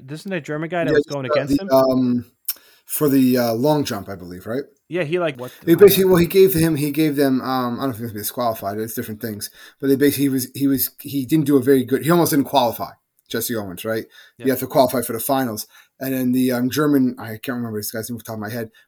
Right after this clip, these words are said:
Speaker 2: but he actually, um, gave him, like, pointers and said, "No, this is how you have to do it. You know, you, you have the ability if you just kind of, like,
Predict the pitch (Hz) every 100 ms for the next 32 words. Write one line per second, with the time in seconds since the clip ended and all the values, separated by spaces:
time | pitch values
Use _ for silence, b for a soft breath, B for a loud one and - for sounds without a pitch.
0 | - 127 143 139 135 - - 131 127 123
1 | - 120 117 110 107 107 - 117 147 143
2 | 135 131 120 113 113 107 - 170 156 110
3 | 101 113 113 120 120 120 - 131 123 120
4 | 113 104 107 127 127 123 _ _ _ _
5 | 123 120 113 110 120 120 120 117 113 104
6 | 151 135 127 113 120 123 - - 123 113
7 | 107 104 98 -